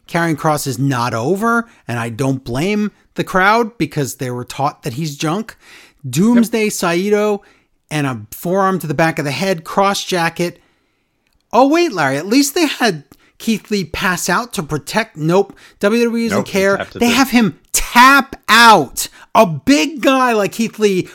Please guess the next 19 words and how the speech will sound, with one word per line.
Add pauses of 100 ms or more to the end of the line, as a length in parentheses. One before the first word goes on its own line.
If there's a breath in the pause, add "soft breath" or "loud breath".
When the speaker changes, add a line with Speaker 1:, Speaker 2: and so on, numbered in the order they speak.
Speaker 1:
who's
a
face,
just
tapped
out. (360 loud breath)
You
might
as
well
just,
just (180)
let
him,
let
his
contract
run
out.